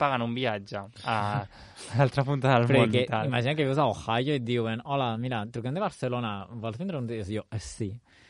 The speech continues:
Speaker 2: O sigui,
Speaker 1: Clar, clar.
Speaker 2: a més,
Speaker 1: Bueno.
Speaker 2: per Poser, bueno, a veure, és que a mi no m'agrada molt la pel·lícula.
Speaker 1: <laughs> Bueno, tracta
Speaker 2: Però
Speaker 1: sobre això, una noia que, que li agrada molt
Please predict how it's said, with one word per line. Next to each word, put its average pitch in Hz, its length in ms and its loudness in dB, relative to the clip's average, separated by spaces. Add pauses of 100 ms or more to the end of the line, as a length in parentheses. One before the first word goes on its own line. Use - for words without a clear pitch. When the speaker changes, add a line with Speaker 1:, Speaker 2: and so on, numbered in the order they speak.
(120)
Speaker 2:
O 117 80 -8
sigui, - 220 -2
Speaker 1:
Clar, 113 160 2
clar. 107 200 -2 (280)
Speaker 2:
a 117 100 2
més, 113 140 2
Speaker 1:
Bueno. 107 60 -2
Speaker 2:
per 160 180 0
Poser, 110 580 -2
bueno, 117 200 -2
a 107 40 0
veure, 101 140 -2
és 95 100 -6
que 107 60 -8
a 104 80 -4
mi 104 100 -4
no 117 120 -4
m'agrada 98 340 -6
molt 98 160 -4
la 151 80 4
pel·lícula. 107 460 -4 (140)
Speaker 1:
<laughs> - 120 -20
Bueno, 139 220 4
tracta 120 260 0
Speaker 2:
Però - 80 -2
Speaker 1:
sobre 156 240 4
això, 113 500 2
una 113 160 0
noia 135 280 0
que, 113 360 -2 (520)
que 120 100 -6
li 113 100 -2
agrada 110 300 2
molt 120 560 2